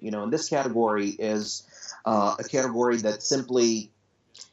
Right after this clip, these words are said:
you know, is used to portray the bad Arab, you know, the bad Arab, the, you know, the, the Arab that, uh,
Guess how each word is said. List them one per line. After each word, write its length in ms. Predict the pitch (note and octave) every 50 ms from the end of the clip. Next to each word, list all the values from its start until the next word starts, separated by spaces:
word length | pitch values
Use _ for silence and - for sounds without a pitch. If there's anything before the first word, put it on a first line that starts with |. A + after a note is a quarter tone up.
| _ _ -
you 100 | C3 C3
know, 160 | B2 A#2 G#2+ -
is 240 | D3+ C3 B2 B2+
used 640 | D3+ E3 D#3+ D#3+ E3 D#3+ D3+ B2 - - - - -
to 160 | D3 C3+ C3+
portray 540 | - C#3+ C3 B2 B2+ - D#3 C#3+ C3 A#2+ A#2
the 380 | G#2+ A#2 A#2 A2 G#2+ G#2 G2 E2+
bad 320 | - C#3+ C#3+ C3 G#2+ - -
Arab, 360 | B2 G#2 G2+ F#2+ F2+ F2 - - - _ _ -
you 120 | G2+ G#2
know, 120 | G2+ G2+ G2+
the 80 | G#2
bad 220 | G2 A#2+ A#2 A2 -
Arab, 300 | G#2+ G2+ G2 G2+ G2+ F#2+
the, 100 | G#2 - - -
you 100 | B2+ A#2
know, 100 | G#2+ G2+
the, 140 | G2 G#2 G#2+
the 180 | G#2+ A2 A2 A#2
Arab 260 | A#2+ A#2+ A2+ G#2+ G2+
that, 260 | G#2+ G#2 G2+ - -
uh, 140 | G#2 G2 G2